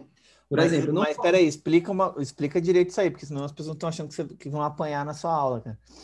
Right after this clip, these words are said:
Speaker 1: Não, de jeito nenhum. <laughs> É muito simples, ó. O yoga, em geral, ele tem um preceito da não violência, que se chama ahimsa. A H I M S A.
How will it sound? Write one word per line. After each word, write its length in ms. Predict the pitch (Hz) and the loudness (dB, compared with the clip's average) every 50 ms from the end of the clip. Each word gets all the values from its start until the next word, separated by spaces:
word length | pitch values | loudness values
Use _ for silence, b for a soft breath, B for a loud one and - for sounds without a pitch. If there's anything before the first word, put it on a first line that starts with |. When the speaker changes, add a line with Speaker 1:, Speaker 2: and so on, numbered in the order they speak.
| B B B B _ - - | B B B B _ 0 4
Speaker 1:
Não, 380 | 196 202 196 175 147 131 135 | 6 6 6 6 4 2 0
de 80 | - 143 151 | 2 6 8
jeito 240 | 202 220 220 214 240 | 8 8 8 6 4
nenhum. 220 | 247 190 151 - - | 4 2 2 0 0
<laughs> 720 | - - - 240 214 - 208 196 - - - - - - - | 0 2 4 4 4 4 4 2 -2 -6 -12 -12 -6 0 2
É 60 | 180 | 4
muito 240 | 214 285 320 320 311 | 6 6 6 4 4
simples, 380 | - - 214 175 - - 170 190 | 2 2 2 2 2 2 2 2
ó. 260 | 175 151 147 - - _ _ - | 2 2 0 -4 -10 _ _ -4
O 120 | 202 254 | 0 2
yoga, 580 | 269 254 190 165 185 208 214 196 165 135 - - 151 | 6 6 6 8 8 6 6 4 2 0 -2 0 2
em 100 | 165 170 | 2 4
geral, 640 | 165 165 139 135 135 139 151 170 160 135 - - _ _ _ _ _ | 4 2 0 0 0 0 0 0 0 0 -4 -8 _ _ _ _ _
ele 180 | - 147 160 160 | -2 2 2 2
tem 140 | 160 185 196 | 4 4 4
um 120 | 208 202 | 4 6
preceito 440 | 202 202 185 - - 175 180 175 - | 6 6 6 6 6 4 4 4 4
da 100 | 180 175 | 2 2
não 220 | 175 175 185 196 180 | 2 2 0 2 2
violência, 580 | 196 214 220 196 147 123 117 113 - - 117 120 | 2 2 4 2 2 0 -4 -6 -10 -14 -18 -14
que 60 | - | -12
se 100 | - 139 | -10 -8
chama 340 | 135 - 143 143 147 - - | -6 -4 -2 -2 -2 -2 0
ahimsa. 880 | 165 185 185 - 147 156 170 175 170 143 - - - - 113 104 - - _ _ _ _ _ _ _ _ _ | 2 2 2 2 2 2 4 4 4 4 2 -2 -6 -10 -10 -12 -12 -16 _ _ _ _ _ _ _ _ _
A 540 | - 131 139 147 160 185 170 - - - 143 | -4 0 2 2 2 2 0 -4 -6 -4 -4
H 440 | 139 131 131 139 143 156 156 151 - 156 | -2 -2 0 0 0 0 0 0 -2 -2
I 220 | 147 151 151 - | -2 -2 -4 -4
M 320 | - 143 147 156 156 156 147 | -4 -2 -2 0 0 0 0
S 340 | 147 151 147 147 - - 180 | 0 -2 -2 -4 -6 -4 -4
A. 200 | 131 92 - | -4 -4 -6